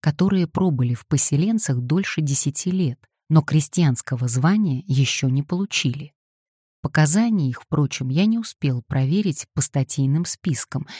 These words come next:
и потому не могу судить, насколько они справедливы.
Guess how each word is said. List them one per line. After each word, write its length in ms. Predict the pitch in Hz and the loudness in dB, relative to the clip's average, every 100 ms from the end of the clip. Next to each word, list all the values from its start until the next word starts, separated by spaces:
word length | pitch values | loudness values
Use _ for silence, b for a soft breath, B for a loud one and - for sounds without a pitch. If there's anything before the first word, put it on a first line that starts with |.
| B - | B -6
и 100 | 147 | -2
потому 340 | 156 160 220 | 0 0 0
не 140 | 254 | 2
могу 340 | 247 247 170 127 | 0 0 0 -2
судить, 460 | - 131 143 214 | -2 -4 -4 -4
насколько 540 | 156 135 - 135 131 160 | -2 -4 -2 -4 -2 -2
они 180 | 160 127 | -2 -4
справедливы. 640 | - 143 160 156 139 | -2 -2 0 0 -2